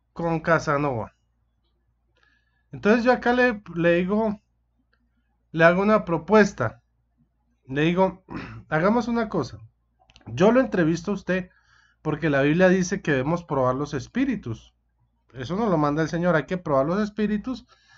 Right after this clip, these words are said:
para ver si el espíritu es de la verdad o el espíritu de la mentira". Y entonces me dice así, eh, "Ja, ja, ja, no me interesa para nada y además no tengo tiempo para esto".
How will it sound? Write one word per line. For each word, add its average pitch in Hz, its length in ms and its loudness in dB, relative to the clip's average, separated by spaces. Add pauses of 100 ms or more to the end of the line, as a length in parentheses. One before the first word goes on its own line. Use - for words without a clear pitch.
(180)
para 151 240 4
ver 147 180 4
si 180 100 -4
el 190 100 -2
espíritu 180 520 -4
es 147 100 -4
de 175 80 -2
la 185 100 2
verdad 156 560 2 (120)
o 135 120 -8
el 127 80 -4
espíritu 135 480 -8
de 143 60 -2
la 143 100 -4
mentira". 151 580 -4 (1000)
Y 190 200 0
entonces 208 540 0
me 180 280 2
dice 208 680 2 (180)
así, 143 560 -4 (1400)
eh, 147 760 -4 (1040)
"Ja, 202 200 4
ja, 185 140 4
ja, 165 260 4
no 170 140 2
me 202 120 0
interesa 185 520 0
para 180 200 2
nada 160 380 2
y 175 100 0
además 151 320 2
no 170 180 0
tengo 175 340 -2
tiempo 170 460 -4
para 123 380 2
esto". 123 460 -8